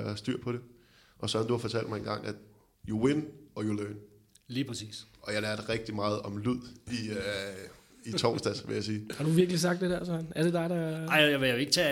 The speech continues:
Speaker 2: ansvaret for
Speaker 3: Nå, okay.
Speaker 2: selve
Speaker 1: Det er
Speaker 2: citatet,
Speaker 1: nok en
Speaker 2: men,
Speaker 1: anden
Speaker 2: øh,
Speaker 1: film.
Speaker 2: det er en eller anden amerikansk træner, tror jeg, jeg har læst om på et eller andet tidspunkt. Men det, det, jeg synes, det er et meget godt citat.
Speaker 1: Jamen, det er også. Men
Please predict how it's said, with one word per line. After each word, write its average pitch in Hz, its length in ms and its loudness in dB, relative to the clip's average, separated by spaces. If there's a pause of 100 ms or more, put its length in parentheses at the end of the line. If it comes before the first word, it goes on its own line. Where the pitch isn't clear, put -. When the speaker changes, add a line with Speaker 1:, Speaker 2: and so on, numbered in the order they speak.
Speaker 2:
ansvaret 127 380 0
for 135 100 2
Speaker 3:
Nå, 165 60 4
okay. - 100 4
Speaker 2:
selve 151 160 6
Speaker 1:
Det 170 40 4
er - 40 6
Speaker 2:
citatet, 147 400 6
Speaker 1:
nok 107 120 6
en 104 60 6
Speaker 2:
men, 107 100 8
Speaker 1:
anden 107 180 6
Speaker 2:
øh, 110 60 4
Speaker 1:
film. 120 340 2 (160)
Speaker 2:
det 160 100 6
er 175 40 8
en 165 80 6
eller 151 220 6
anden 139 140 4
amerikansk 143 420 2
træner, 127 260 0
tror - 140 -4
jeg, 113 120 0
jeg 247 100 6
har - 280 2
læst 139 220 -2
om 135 100 -2
på 117 60 -8
et 123 140 -8
eller 131 160 -6
andet 117 140 -8
tidspunkt. - 400 -10
Men 117 120 -8
det, 147 360 -6
det, - 100 -6
jeg 139 120 -2
synes, 151 160 -4
det - 60 -6
er 165 40 -2
et - 20 -6
meget 131 160 -4
godt 131 120 -4
citat. 123 260 -8 (500)
Speaker 1:
Jamen, 107 160 -2
det 113 80 0
er 110 80 0
også. 113 260 -4
Men 123 200 4